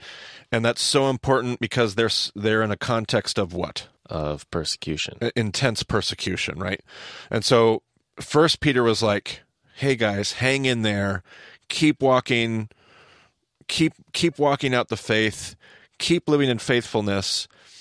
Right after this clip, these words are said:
Speaker 1: And Second Peter's kinda like the other side of the conversation, because Peter's encouraging to do that in First Peter, because the other temptation's going to be what, Brent?
Speaker 2: To just absorb into the culture
Speaker 1: Exactly.
Speaker 2: and,
Speaker 1: Just
Speaker 2: and
Speaker 1: kinda like,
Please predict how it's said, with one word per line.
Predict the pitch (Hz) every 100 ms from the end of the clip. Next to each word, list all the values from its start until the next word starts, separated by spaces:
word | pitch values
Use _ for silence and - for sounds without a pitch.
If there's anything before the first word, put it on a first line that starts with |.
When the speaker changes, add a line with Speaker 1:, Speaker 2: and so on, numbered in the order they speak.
| - _ _
Speaker 1:
And | 123 117
Second | - 190 180
Peter's | 156 135
kinda | - 135
like | 123
the | 123 -
other | 123 127 123
side | - 120 110
of |
the | 98
conversation, | - 104 95 - 98 - 87 -
because | - 104 123 107 95 - - - - - - - _
Peter's | 156 165 156
encouraging | 135 - 143 131
to | 120
do | 107 127
that | 123
in | 92
First | 98 156 165 -
Peter, | 120 101
because | 98 - 120 101
the | 110
other | 123 151
temptation's | - 110 - 131 - 101 90
going | 98 90
to |
be | 85 82
what, | 85 98 - -
Brent? | 87 - _ _ -
Speaker 2:
To | 87 80 78
just | 78 73 -
absorb | 85 78 78 76 76
into | 76 71
the | 71
culture | - 73 - 98
Speaker 1:
Exactly. | 95 98 85 80 -
Speaker 2:
and, |
Speaker 1:
Just | - 123
Speaker 2:
and |
Speaker 1:
kinda | 165 127
like, | 101